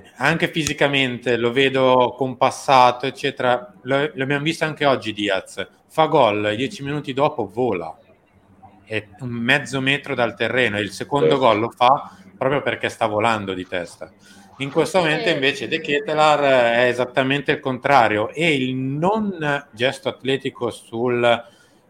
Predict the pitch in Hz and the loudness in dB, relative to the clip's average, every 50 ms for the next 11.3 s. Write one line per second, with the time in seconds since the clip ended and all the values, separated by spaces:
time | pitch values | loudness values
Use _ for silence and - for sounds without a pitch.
0 | _ - 98 95 95 95 95 92 92 - - 113 107 - 135 127 135 139 135 - | _ -2 0 0 2 0 0 -2 -4 -6 -8 -12 -10 -2 2 4 4 4 2 -2
1 | 123 110 110 117 117 117 117 117 110 107 107 104 110 110 117 117 117 - - 107 | -6 -6 -4 -4 -2 0 0 2 2 0 0 -2 -2 -2 -2 -4 -4 -6 -4 -2
2 | 104 98 92 - 104 - 135 139 - 156 143 - - 131 135 127 107 95 90 87 | -2 -2 -2 -2 -2 -2 -2 -2 -2 -4 -6 -2 0 0 0 0 0 -4 -6 -8
3 | 87 - _ _ _ _ _ _ _ _ _ _ _ 147 147 147 139 117 101 - | -10 -12 _ _ _ _ _ _ _ _ _ _ _ 4 4 4 4 0 -2 -4
4 | - 101 95 - 147 143 135 120 104 - - 139 139 - 160 156 156 156 151 - | -4 -4 -2 2 2 2 2 0 -2 -2 -4 -4 0 2 2 2 2 0 -4 -4
5 | - 170 131 117 123 143 147 147 147 147 147 151 156 147 135 123 113 117 110 113 | 0 0 2 4 4 2 0 0 -2 -2 -2 -2 -2 -2 -2 -2 -2 -2 -4 -4
6 | 113 113 110 - - 117 110 - - - 110 101 101 - 107 104 101 98 98 95 | -4 -4 -4 -6 -6 -6 -6 -8 -4 -4 -4 -2 -2 -2 -4 -4 -2 -2 -2 -2
7 | 90 90 90 90 - _ _ _ _ _ _ - 120 110 - - 123 113 - - | -2 -2 -4 -6 -10 _ _ _ _ _ _ -6 -6 -4 0 0 0 0 0 -2
8 | 117 113 110 101 - 101 90 90 87 90 90 90 90 - _ _ _ _ _ _ | -4 -6 -4 -4 -4 -4 -2 -2 -6 -10 -10 -12 -12 -14 _ _ _ _ _ _
9 | _ _ 120 117 107 101 95 92 - - _ _ _ _ _ _ _ _ _ _ | _ _ 0 0 2 2 0 -2 -4 -10 _ _ _ _ _ _ _ _ _ _
10 | _ 139 131 127 - 127 120 - 151 131 120 135 143 143 135 135 - - - 143 | _ 4 4 4 2 0 -2 0 2 4 4 6 6 4 2 0 -2 -2 -4 -4
11 | 127 - 113 110 110 | -2 -2 -2 -2 -2